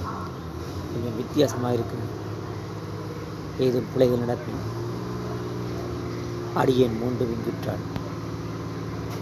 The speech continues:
போய் வருகிறோம் ஜால் தேசத்துக்கு. இப்படியே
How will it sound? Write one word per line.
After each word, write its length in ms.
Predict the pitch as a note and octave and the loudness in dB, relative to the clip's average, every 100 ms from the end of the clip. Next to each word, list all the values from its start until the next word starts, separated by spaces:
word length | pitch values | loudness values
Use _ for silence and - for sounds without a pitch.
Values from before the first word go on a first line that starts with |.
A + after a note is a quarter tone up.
| - - - - - - - - | -4 -4 -4 -4 -4 -4 -4 0
போய் 220 | C#3 C#3+ C3+ | 10 12 12
வருகிறோம் 380 | B2 A#2+ B2 B2 A#2+ | 10 6 4 4 4
ஜால் 240 | B2+ A#2+ A#2+ | 6 6 6
தேசத்துக்கு. 460 | A2+ - - - - - - - - - - - - - - - - - - - - C3+ C3+ - - - - - - - - - - - - - - - | 2 0 -4 -4 -6 -6 -6 -6 -6 -8 -8 -10 -8 -6 -6 -4 -6 -4 -6 -6 -6 -4 -4 -4 -4 -6 -6 -6 -6 -6 -4 -4 -6 -6 -6 -4 -4 0
இப்படியே 520 | - - A#2 A2+ A#2+ | 0 4 4 6 4